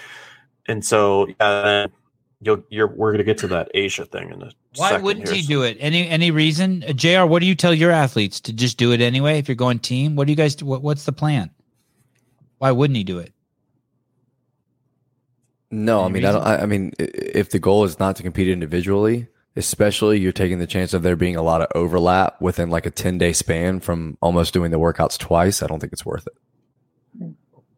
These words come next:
Speaker 2: Oh, because the, because, okay, okay, I see what you're saying.
Speaker 3: 'Cause the programming could be extremely similar. It may not be, but it could be.
Speaker 1: Actually,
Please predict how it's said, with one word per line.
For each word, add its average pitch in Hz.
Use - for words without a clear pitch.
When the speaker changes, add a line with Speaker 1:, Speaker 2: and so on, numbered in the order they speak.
Speaker 2:
Oh, 143
because 120
the, 117
because, 123
okay, 104
okay, 95
I 90
see 92
what 90
you're 90
saying. -
Speaker 3:
'Cause 147
the 139
programming 131
could 151
be 92
extremely 87
similar. 78
It 92
may 123
not 82
be, 85
but -
it -
could 202
be. 123
Speaker 1:
Actually, -